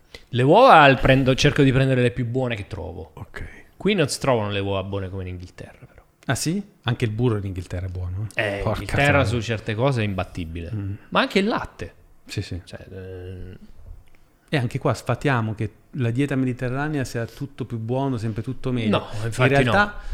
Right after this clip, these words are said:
Speaker 3: allora c'è da dire, io quando abitavo in Belgio, a Bruxelles, una volta ero in bicicletta e mi piace andare nei cimiteri, ero in giro a fare delle gite, mi piace spesso andare a vedere i cimiteri, è una mia cosa, no?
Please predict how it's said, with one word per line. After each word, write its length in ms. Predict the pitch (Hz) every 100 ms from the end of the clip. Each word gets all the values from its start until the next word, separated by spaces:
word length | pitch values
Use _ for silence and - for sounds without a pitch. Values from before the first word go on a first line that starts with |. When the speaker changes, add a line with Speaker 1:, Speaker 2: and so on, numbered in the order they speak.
| -
Speaker 3:
allora 180 | 120 104
c'è 140 | -
da 100 | 113
dire, 220 | 117 110 110
io 240 | 170 131
quando 280 | - 113 107
abitavo 400 | 107 104 113 110
in 60 | 101
Belgio, 380 | 92 92 98
a 60 | 98
Bruxelles, 640 | 98 104 - 107 117 139 143
una 160 | 120 127
volta 320 | 143 - 156
ero 120 | 117
in 60 | 95
bicicletta 680 | 95 107 95 92 - 110 -
e 140 | 110
mi 120 | 110
piace 180 | 110 113
andare 260 | 131 110 110
nei 440 | 104 98 95 92 95
cimiteri, 580 | - 101 98 95 87 87
ero 100 | 98
in 120 | 117
giro 400 | 110 110 113 110
a 40 | 101
fare 240 | - -
delle 220 | 104 104 101
gite, 280 | 104 -
mi 100 | 131
piace 320 | 139 147 139 170
spesso 360 | - 117 -
andare 220 | 127 117 110
a 20 |
vedere 280 | 110 107 107
i 40 |
cimiteri, 460 | - 101 101 90 90
è 40 |
una 120 | 101
mia 220 | 110 110 107
cosa, 280 | 98 87
no? 120 | 98